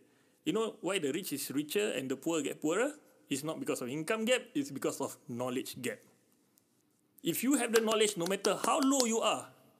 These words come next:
you still can make it. So my point to me, this knowledge that I have, I know I will not be rich, this, I mean, not gonna be very rich in my time, but what I'm praying is,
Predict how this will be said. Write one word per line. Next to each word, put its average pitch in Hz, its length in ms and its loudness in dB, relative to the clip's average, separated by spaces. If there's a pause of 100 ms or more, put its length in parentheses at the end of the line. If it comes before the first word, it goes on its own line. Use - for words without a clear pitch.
(760)
you 143 120 2
still 139 200 -4
can 127 140 -4
make 110 160 -6
it. 107 100 -12 (1500)
So 220 140 4
my 180 120 0
point 220 340 -2
to 170 80 -2
me, 196 300 -2 (340)
this 156 220 -4
knowledge 143 300 -2
that 123 140 2
I 123 40 -4
have, 139 380 -4 (800)
I 143 100 0
know 196 100 0
I 165 80 0
will 156 80 0
not 160 160 -2
be 127 140 0
rich, 165 260 -4 (240)
this, 135 300 -2
I 131 80 -4
mean, 165 340 -4
not 151 180 -4
gonna 127 140 -4
be 123 140 -6
very 131 240 0
rich - 380 -6 (340)
in 123 100 -4
my 120 140 -2
time, 135 300 -6 (200)
but 131 160 0
what 143 160 -2
I'm 127 140 -4
praying 156 300 -2
is, 208 180 -2